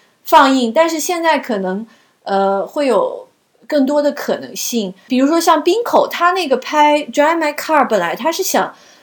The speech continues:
在，呃，韩国做取景的嘛，但后来可能有各种的原因，没有能够，呃，完全的在韩-，韩国展开。但是其实，呃，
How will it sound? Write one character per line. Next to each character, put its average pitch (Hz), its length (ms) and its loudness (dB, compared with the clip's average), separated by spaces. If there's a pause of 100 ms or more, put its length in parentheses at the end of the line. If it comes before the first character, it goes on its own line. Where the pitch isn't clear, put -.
(120)
在， 233 540 2 (200)
呃， 202 220 -4
韩 190 300 -6
国 269 180 6
做 214 500 0
取 - 200 -4
景 196 260 -4
的 - 80 -16
嘛， - 200 -12 (200)
但 277 180 2
后 302 140 4
来 220 160 4
可 214 160 -4
能 143 140 -8
有 196 160 -4
各 240 180 -2
种 196 160 -4
的 139 80 -10
原 196 300 -4
因， 220 220 -6 (880)
没 214 120 -2
有 240 120 2
能 208 180 -2
够， 202 320 2
呃， 190 220 0
完 196 220 0
全 - 260 -4
的 180 120 -4
在 190 400 -4
韩-， - 240 -12
韩 185 280 -4
国 185 140 2
展 190 220 -4
开。 - 180 -6
但 294 160 -4
是 294 100 -6
其 269 160 -4
实， 320 220 -4 (560)
呃， 208 360 -2